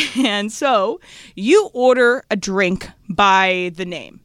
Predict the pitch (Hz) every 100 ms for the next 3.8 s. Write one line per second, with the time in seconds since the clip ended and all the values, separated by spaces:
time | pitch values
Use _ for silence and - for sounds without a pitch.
0 | - - 214 202 190 165 196 170 175 190
1 | 196 208 247 254 226 240 226 208 180 190
2 | 190 - 190 180 220 202 180 180 185 190
3 | 190 185 185 180 185 175 -